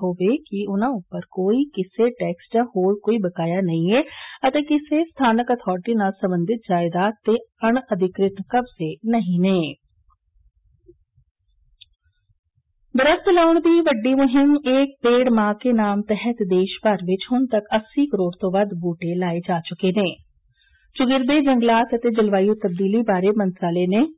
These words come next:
ਅੱਸੀ ਕਰੋੜ ਬੂਟੇ ਲਾਉਣ ਦੇ ਆਪਣੇ ਉਦੇਸ਼ਪੂਰਨ ਟੀਚੇ ਨੂੰ ਸਫਲਤਾ ਨਾਲ ਪੂਰਾ ਕਰ ਲਿਆ ਹੈ। ਮੰਤਰਾਲੇ ਮੁਤਾਬਿਕ ਇਸ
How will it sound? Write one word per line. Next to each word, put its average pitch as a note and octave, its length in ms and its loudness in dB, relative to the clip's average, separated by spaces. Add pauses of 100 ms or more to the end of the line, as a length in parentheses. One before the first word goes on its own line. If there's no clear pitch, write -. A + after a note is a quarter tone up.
(140)
ਅੱਸੀ B3+ 320 0
ਕਰੋੜ C4 340 0
ਬੂਟੇ A3 260 2
ਲਾਉਣ G3+ 280 0
ਦੇ A3 80 0
ਆਪਣੇ G#3 300 -2
ਉਦੇਸ਼ਪੂਰਨ G#3+ 720 0
ਟੀਚੇ F#3 360 -4
ਨੂੰ F#3+ 120 2 (520)
ਸਫਲਤਾ C4 480 2
ਨਾਲ F3+ 280 2
ਪੂਰਾ F#3+ 300 0
ਕਰ F3 240 -2
ਲਿਆ G3 200 4
ਹੈ। E3+ 100 2 (580)
ਮੰਤਰਾਲੇ B3 480 2
ਮੁਤਾਬਿਕ B3+ 520 2
ਇਸ A#3 220 2